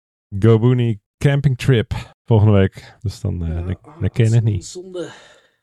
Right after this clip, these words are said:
Speaker 1: Nou, ik vertrouw dat internet
Speaker 2: Gewoon,
Speaker 1: in Frankrijk
Speaker 2: eh,
Speaker 1: ook niet.
Speaker 2: kamperen in plaats van, eh, podcast opnemen. Wat is
Speaker 1: Ja,
Speaker 2: dat?
Speaker 1: kamperen, kamperen. Ik heb een huis gehuurd, hè. <laughs>
Speaker 2: Ook nog, ook nog.
Speaker 1: Naast de camping. <laughs>
Speaker 2: Dus,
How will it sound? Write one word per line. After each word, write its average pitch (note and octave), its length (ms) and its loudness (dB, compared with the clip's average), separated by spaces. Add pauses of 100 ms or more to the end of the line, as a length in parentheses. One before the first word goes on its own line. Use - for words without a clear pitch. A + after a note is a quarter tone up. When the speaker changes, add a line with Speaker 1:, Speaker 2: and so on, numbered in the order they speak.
(200)
Speaker 1:
Nou, E2 220 0
ik D2 100 -4
vertrouw F2+ 300 0
dat F2 140 0
internet F2 360 -2
Speaker 2:
Gewoon, E2 160 -6
Speaker 1:
in - 80 -16
Frankrijk F2+ 420 -2
Speaker 2:
eh, F2+ 60 -2
Speaker 1:
ook E2+ 100 -6
niet. F#2 260 -8 (400)
Speaker 2:
kamperen C3+ 640 -20 (120)
in B2+ 60 -20
plaats C3 380 -20
van, B2 220 -20 (100)
eh, A#2+ 60 -20 (680)
podcast - 500 -20
opnemen. A2 420 -20
Wat A#2 100 -20
is - 200 -20
Speaker 1:
Ja, - 60 -20
Speaker 2:
dat? - 140 -20
Speaker 1:
kamperen, C2 540 0
kamperen. - 320 -6
Ik - 80 -10
heb F2 140 0
een F2 60 2
huis E2 280 2
gehuurd, D2 340 -4
hè. F2+ 80 -8
<laughs> F#2 80 -10 (1200)
Speaker 2:
Ook - 200 -20
nog, - 100 -20 (400)
ook A#2 100 -6
nog. - 140 -20
Speaker 1:
Naast F2+ 280 2
de - 80 0
camping. E2 420 0 (460)
<laughs> F3+ 540 0
Speaker 2:
Dus, - 240 -2